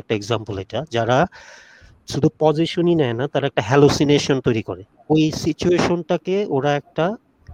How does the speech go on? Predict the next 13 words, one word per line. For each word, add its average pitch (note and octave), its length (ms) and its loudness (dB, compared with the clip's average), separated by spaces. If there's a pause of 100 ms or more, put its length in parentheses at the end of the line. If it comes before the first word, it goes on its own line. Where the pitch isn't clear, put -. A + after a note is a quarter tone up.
(120)
বাস্তবের C#3+ 460 2
একটা D3 300 0
প্রতিচ্ছবি C3 460 -2
করায়, G2+ 300 -6 (380)
exactly C#3+ 480 -2 (140)
realistic C#3 480 0
scene, A#2 280 -6 (200)
যেটার B2+ 280 -2
মধ্যে B2+ 340 0 (560)
ও-, A2 360 0 (120)
ওই C3+ 80 4
মানুষটা C#3 520 2 (480)
already B2 500 0